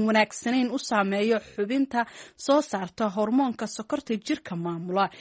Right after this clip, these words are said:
ee bukaanada qaar, kuwaasi oo u nugleeya in ay sokori ay qofka ku dhacdo.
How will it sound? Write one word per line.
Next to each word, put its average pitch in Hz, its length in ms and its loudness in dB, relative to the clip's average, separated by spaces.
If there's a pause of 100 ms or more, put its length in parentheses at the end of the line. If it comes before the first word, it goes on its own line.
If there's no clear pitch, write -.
(220)
ee 226 140 2
bukaanada 214 640 -2
qaar, 214 420 0
kuwaasi 233 560 0
oo 196 160 -2
u 262 140 2
nugleeya 196 560 0
in 269 200 2
ay 208 140 -2
sokori 180 520 -8
ay 180 180 -6
qofka - 340 -8
ku 254 240 -6
dhacdo. - 280 -14